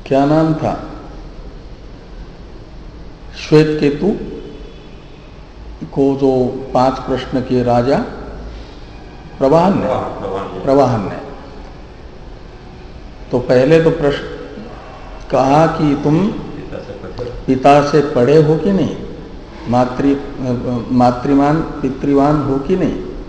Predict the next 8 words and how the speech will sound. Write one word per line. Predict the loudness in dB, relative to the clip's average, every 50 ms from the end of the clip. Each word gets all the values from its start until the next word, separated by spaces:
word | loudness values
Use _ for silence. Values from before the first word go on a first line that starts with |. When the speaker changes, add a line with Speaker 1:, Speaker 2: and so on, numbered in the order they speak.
| -10 -6 -2
Speaker 1:
मातृमान | 0 0 0 0 0 0 0 2 2 0 0
पितृमान | -2 -2 -4 -2 -2 0 0 0 0 0
हो | 0 -2
कि | -2 -2 -2
नहीं। | -2 -2 -4 -6
तो | -10 -12 -12 -14 -14 -14 -16 -16 -16 -16 -16 -16 -16 -16 -14 -14 -14 -14 -16 -16 -16 -14 -14 -14 -14 -16 -16 -16 -16 -14 -8 -2
कहा | 0 0 0 0
हाँ। | 0 -2 -4 -4 -6 -8 -10